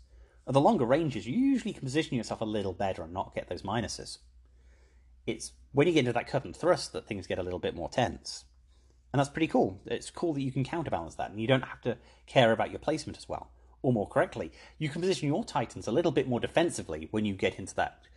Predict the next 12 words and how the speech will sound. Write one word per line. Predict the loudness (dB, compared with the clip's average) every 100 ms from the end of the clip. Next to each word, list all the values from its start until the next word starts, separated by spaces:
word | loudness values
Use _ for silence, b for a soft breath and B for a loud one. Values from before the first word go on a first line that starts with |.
| b _
cut | -4
and | -4
thrust. | 0 0 0 -6 -10 -16 -18 -20 _
I | 8 10
can | 8
get | 0 -2
that | -6
clean | -4 -2 0
shot | 0 -2 -2
on | -4
my | -6
opponent | -6 -6 -6 -12 -18